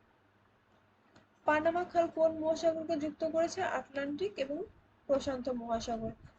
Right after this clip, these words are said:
জসীমউদ্দিনের কবর কবিতাটি কোন পত্রিকায় প্রকাশিত হয়েছে? কল্লোল পত্রিকায়।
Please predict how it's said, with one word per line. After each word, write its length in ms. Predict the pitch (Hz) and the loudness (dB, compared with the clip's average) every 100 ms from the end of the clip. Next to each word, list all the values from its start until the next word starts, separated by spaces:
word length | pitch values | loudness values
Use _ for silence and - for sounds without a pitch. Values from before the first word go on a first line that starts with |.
| - | 0
জসীমউদ্দিনের 640 | 294 302 330 330 330 339 339 | 0 0 -2 -2 -2 -2 2
কবর 280 | 285 285 | 2 2
কবিতাটি 440 | 311 320 320 302 330 | 0 -2 -4 -6 -4
কোন 280 | 311 320 311 | -2 -2 -2
পত্রিকায় 440 | 320 302 - 320 330 | -6 -6 -6 -4 -4
প্রকাশিত 380 | 311 320 330 339 | -2 -2 -2 -6
হয়েছে? 360 | 349 359 - 480 - | -4 -4 -6 -8 0
কল্লোল 380 | 269 254 247 226 | 2 2 -2 -4
পত্রিকায়। 460 | 226 - 240 233 | -12 -12 -6 -6